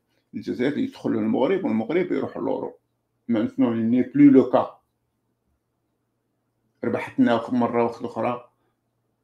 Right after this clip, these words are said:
ربحتنا على دبلوماسي ماروكان. Parce que le premier ministre de la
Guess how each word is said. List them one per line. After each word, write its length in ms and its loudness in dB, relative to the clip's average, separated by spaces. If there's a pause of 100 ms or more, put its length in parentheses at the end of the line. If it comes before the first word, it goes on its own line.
(240)
ربحتنا 420 -6
على 200 -4
دبلوماسي 680 -8
ماروكان. 580 -12 (1000)
Parce 180 -20
que 120 -14 (1900)
le 160 0 (1000)
premier 300 2
ministre 500 0 (680)
de 80 -2 (220)
la 200 -4